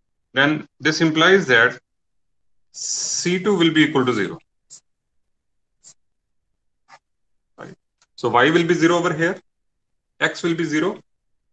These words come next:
X will be zero, X will be zero. So C two will comes out to be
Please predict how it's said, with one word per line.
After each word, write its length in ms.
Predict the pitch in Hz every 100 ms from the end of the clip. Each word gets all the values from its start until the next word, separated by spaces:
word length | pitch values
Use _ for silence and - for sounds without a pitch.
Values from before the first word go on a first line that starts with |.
| _ 147
X 200 | 156 -
will 140 | 160
be 80 | 156
zero, 300 | 143 175 -
X 220 | 139 -
will 100 | 135
be 100 | 127
zero. 260 | 107 98 -
So 180 | - -
C 260 | - 175
two 280 | 185 175 185 - _ _ _
will 160 | 135 131
comes 260 | 160 156 147
out 180 | 113
to 120 | 110 113
be 200 | 185